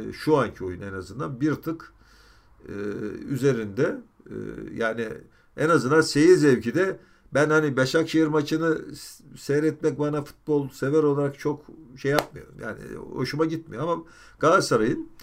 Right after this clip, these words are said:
e, özellikle ben ilk yarıyı seyrettim bu hafta. Seyir zevki de iyi olmaya başladı. En azından varyasyonlar var.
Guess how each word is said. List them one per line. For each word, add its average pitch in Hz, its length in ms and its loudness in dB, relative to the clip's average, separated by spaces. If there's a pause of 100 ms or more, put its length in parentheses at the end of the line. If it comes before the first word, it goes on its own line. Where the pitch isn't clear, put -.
(320)
e, - 40 -10 (320)
özellikle 131 600 0 (540)
ben 123 240 2
ilk 143 260 -4
yarıyı 101 220 0
seyrettim 98 500 -8
bu 101 60 0
hafta. 185 440 -4 (340)
Seyir 160 340 2
zevki 123 400 2
de 180 80 4
iyi 160 140 4
olmaya 156 300 6
başladı. 104 340 2
En 120 60 0
azından 127 420 0
varyasyonlar 127 720 2
var. 120 240 4